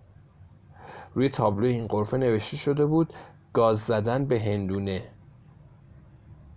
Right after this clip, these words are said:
مامانم از خانم کوکو پرسید: «گمون نمی‌کنید اون چیزی که گاز می‌زنن سیب باشه؟» خانم کوکو گفت: «امروز سوپرمارکت سیب نداشت،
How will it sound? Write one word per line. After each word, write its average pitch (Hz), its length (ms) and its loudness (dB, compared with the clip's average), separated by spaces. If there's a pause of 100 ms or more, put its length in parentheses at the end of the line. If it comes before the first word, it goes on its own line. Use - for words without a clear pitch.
(1400)
مامانم 139 400 4 (260)
از 107 180 -4
خانم 120 240 0
کوکو 127 320 -2
پرسید: 151 560 0 (1000)
«گمون 135 280 4
نمی‌کنید 196 520 2
اون 131 100 2
چیزی 127 260 -4
که 131 140 -2
گاز 127 320 4
می‌زنن 123 460 0
سیب 123 360 -2
باشه؟» 127 520 0 (1700)
خانم 123 300 0
کوکو 165 360 2
گفت: 175 300 2 (320)
«امروز 135 380 2
سوپرمارکت 123 720 0
سیب 165 300 -2
نداشت، - 640 -2